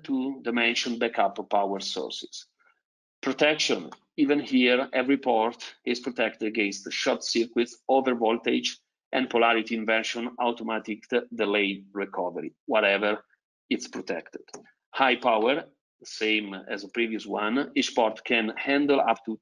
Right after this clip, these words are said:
three ampere load. Terminal block is a suitable up to four millimeters diameter cable.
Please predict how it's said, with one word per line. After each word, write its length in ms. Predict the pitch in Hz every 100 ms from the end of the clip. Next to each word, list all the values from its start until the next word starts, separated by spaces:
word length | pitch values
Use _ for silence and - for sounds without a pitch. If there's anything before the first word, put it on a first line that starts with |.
| -
three 180 | 123
ampere 340 | 123 117 110 107
load. 300 | 104 104 156 - _ _ _
Terminal 400 | - 156 147 123
block 300 | 120 120 120
is 80 | 110
a 60 | 107
suitable 520 | - 156 147 143 147 -
up 240 | 131 -
to 260 | 123 127 127
four 240 | - 135 131
millimeters 680 | 131 131 127 123 123 120
diameter 560 | 117 110 110 110 - 104
cable. 420 | - 98 87 -